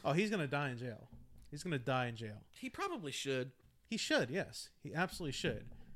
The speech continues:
Speaker 1: But, like, you were, you're kind of on the, uh,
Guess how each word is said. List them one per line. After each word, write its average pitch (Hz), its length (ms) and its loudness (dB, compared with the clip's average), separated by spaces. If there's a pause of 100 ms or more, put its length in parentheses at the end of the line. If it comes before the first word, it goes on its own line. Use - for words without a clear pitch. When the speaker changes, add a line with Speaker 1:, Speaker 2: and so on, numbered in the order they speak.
(480)
Speaker 1:
But, 143 100 2
like, 139 360 4 (380)
you 196 160 2
were, 208 140 6
you're 190 180 -4
kind 220 200 0
of 208 60 -2
on 214 100 0
the, 196 120 0
uh, 196 40 -2